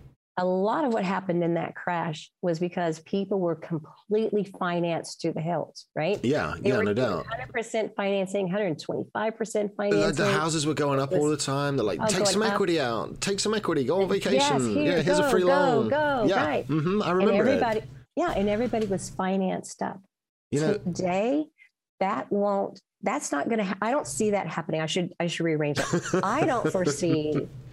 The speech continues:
Speaker 1: us getting into that again.
Speaker 2: Right.
Speaker 1: Because right now, the amount of equity that people have in their properties is far greater. People on the average right now have about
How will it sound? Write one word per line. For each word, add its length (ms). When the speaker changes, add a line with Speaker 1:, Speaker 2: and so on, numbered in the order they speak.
Speaker 1:
us 280
getting 420
into 340
that 380
again. 800
Speaker 2:
Right. 280
Speaker 1:
Because 340
right 380
now, 480
the 140
amount 320
of 100
equity 440
that 180
people 320
have 380
in 120
their 120
properties 800
is 240
far 560
greater. 600
People 580
on 160
the 140
average 460
right 180
now 520
have 240
about 580